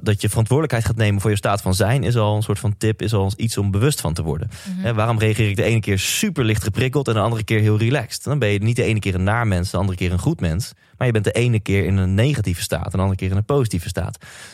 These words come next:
Speaker 1: Tony is wat mij betreft de beste ter wereld om een hele zaal met tienduizend mensen in een peak state te brengen. Met oefeningen, met humor, met uit je comfortzone, met nu staan en springen. Met
Speaker 2: Een voorbeeld dan? Hoe, hoe, hoe doet hij dat dan?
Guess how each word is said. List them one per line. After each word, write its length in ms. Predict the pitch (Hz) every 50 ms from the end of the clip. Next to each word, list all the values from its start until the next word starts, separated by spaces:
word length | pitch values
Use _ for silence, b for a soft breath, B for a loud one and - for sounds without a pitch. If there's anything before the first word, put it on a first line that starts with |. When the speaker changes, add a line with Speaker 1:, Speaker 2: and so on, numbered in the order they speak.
| B B -
Speaker 1:
Tony 360 | - 170 180 190 196 190 180
is 140 | - 113 117
wat 80 | 117
mij 120 | 113 120 131
betreft 220 | 135 - 117 110
de 80 | - 95
beste 320 | 92 117 131 151 - -
ter 120 | 147 - 113
wereld 300 | 110 110 117 117 123 -
om 80 | 101
een 60 | 98 90
hele 360 | 95 98 127 175 208 190 151
zaal 280 | 123 120 117 135 143
met 180 | 131 110 98 -
tienduizend 380 | - 160 156 135 117 110 107 107
mensen 360 | 110 117 120 123 - 113 113 B B B B B B B B B B
in 140 | - 120 113
een 140 | 110 104 104 - - -
peak 300 | - 220 160 - - - -
state 480 | - - - - 123 107 98 90 -
te 120 | - - 92
brengen. 380 | 87 85 76 85 85 90 90
Met 200 | 104 131 147 - -
oefeningen, 420 | - 160 139 - 123 120 117 120 123
met 120 | 131 120
humor, 380 | 117 123 139 143 131 120 117 117
met 120 | 123 -
uit 120 | - 139
je 100 | - 135
comfortzone, 540 | - - 156 143 - - - - 113 113 117
met 140 | 117 123 123
nu 140 | 139 139 131
staan 320 | 127 - 143 135 135 135
en 100 | 123 127
springen. 480 | 135 - - - 123 117 113 113 110 110 B B B B B
Met 240 | B 120 123 131 247
Speaker 2:
Een 80 | 240 226
voorbeeld 500 | - 285 277 277 233 254 240 233 220 -
dan? 260 | 240 226 262 349 339
Hoe, 520 | 269 240 240 247 247 247 240 240 233 226 226
hoe, 320 | 180 220 226 247 247 226
hoe 300 | - - - 208 254 240
doet 180 | 196 226 208 170
hij 80 | 175
dat 180 | 180 185 175 175
dan? 240 | - 180 196 269